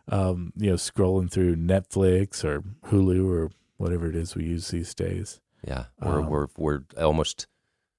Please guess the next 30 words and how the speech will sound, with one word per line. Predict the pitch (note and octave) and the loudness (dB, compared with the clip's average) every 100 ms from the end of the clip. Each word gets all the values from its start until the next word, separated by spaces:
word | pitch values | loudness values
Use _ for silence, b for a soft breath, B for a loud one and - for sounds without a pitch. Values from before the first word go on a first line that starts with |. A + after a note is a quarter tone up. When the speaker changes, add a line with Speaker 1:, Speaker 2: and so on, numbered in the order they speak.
| _ - D#2 E2+ | _ -2 0 2
Speaker 2:
Pavlovianly | E2 F2 F2 E2+ D#2+ D#2+ D#2 E2 D2+ C#2+ C#2+ _ | 2 4 2 2 2 0 -2 -2 0 0 -4 _
trained | - D2 C#2 | -4 -2 -2
to, | - C#2 B1+ C2+ | -4 -2 -2 -4
um, | - | 4
Speaker 1:
Yeah. | A2+ E3 A#2+ - | 6 6 4 -4
Speaker 2:
to | - C#2 C2 | -2 0 0
multitask | C#2+ C#2+ D2+ - A#1 A1 - - _ _ | -2 -2 -2 -4 -6 -4 -6 -8 _ _
Speaker 1:
But | - | 4
it, | B2+ G#2+ | 6 6
Speaker 2:
and | D2+ | 4
Speaker 1:
but | |
Speaker 2:
to | C#2 | 4
Speaker 1:
it | |
Speaker 2:
look, | C#2 - _ | 2 -6 _
yeah. | - - | -10 -2
Speaker 1:
takes | B2+ C3+ - | 0 2 0
me | C3 A#2 | 0 0
out | G2+ G#2 A2 | 2 4 4
of | G#2 | 4
the | G2+ | 4
moment. | G2 G#2 E2 - | 4 4 2 -2
I | F2 | 0
mean, | F2+ | 2
it | F2+ - | 0 0
takes | G2 - | -4 -2
me | G#2 F#2 | -2 -2
out | D#2 F2 F2 | -2 -2 0
of | F2 E2+ D#2+ _ _ _ _ _ _ | 0 0 -2 _ _ _ _ _ _
what's | A2 A#2 A2 | 4 4 4
valuable | - G#2 F2 F#2+ F2 F2 E2 | 2 2 4 2 4 2 0